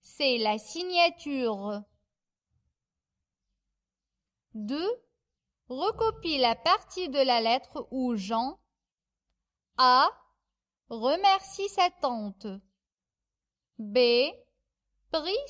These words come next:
sa tante de venir les aider, lui et son père. C. S'excuse du dérangement.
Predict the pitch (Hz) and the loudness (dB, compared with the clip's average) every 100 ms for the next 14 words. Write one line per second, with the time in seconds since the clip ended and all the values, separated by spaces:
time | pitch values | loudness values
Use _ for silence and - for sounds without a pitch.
0 | - 262 233 247 262 311 339 220 220 208 | -2 0 0 -4 -4 -6 -8 -8 -6 -6
1 | 190 277 349 370 359 330 330 302 311 247 | -6 -8 -8 -4 -4 -2 -6 -6 -8 -6
2 | 233 240 277 _ _ _ _ _ 262 254 | -4 -4 -6 _ _ _ _ _ -6 -4
3 | 262 262 294 330 - 226 220 277 294 277 | -4 -4 -6 -6 -4 -6 -6 -8 -10 -4
4 | 285 240 214 185 190 202 202 _ _ _ | 0 0 -2 -6 -10 -12 -14 _ _ _
5 | _ _ _ _ _ _ _ _ _ - | _ _ _ _ _ _ _ _ _ -20
6 | - 254 247 302 466 _ _ _ _ _ | -2 2 2 2 -4 _ _ _ _ _
7 | _ _ - - 233 240 - _ 370 403 | _ _ -16 -4 -4 -6 -18 _ -6 -4
8 | 415 349 220 247 233 208 349 339 349 349 | -4 -6 -8 -6 -6 0 0 2 0 -4
9 | 311 320 277 233 226 | -8 -8 -4 -4 -6